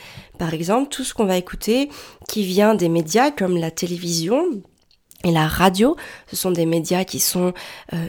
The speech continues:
qui ne sont pas indépendants, hein, qui sont en général sponsorisés, payés par des marques, par, euh, des, des, des lobbies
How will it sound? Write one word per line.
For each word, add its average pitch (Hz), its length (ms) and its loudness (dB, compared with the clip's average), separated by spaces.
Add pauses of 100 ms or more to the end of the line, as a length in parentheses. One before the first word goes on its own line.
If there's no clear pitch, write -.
qui - 100 -6
ne 175 60 0
sont 170 180 0
pas 349 300 2
indépendants, 180 560 0
hein, 202 100 -2
qui - 160 -8
sont - 160 -4
en 170 100 -2
général 175 440 0
sponsorisés, 190 960 0 (480)
payés 254 420 4 (160)
par 165 220 -6
des - 120 -4
marques, 254 720 0 (460)
par, 175 300 -2
euh, 160 200 -2
des, 156 220 -6
des, 151 280 -2
des 151 160 -2
lobbies 175 520 8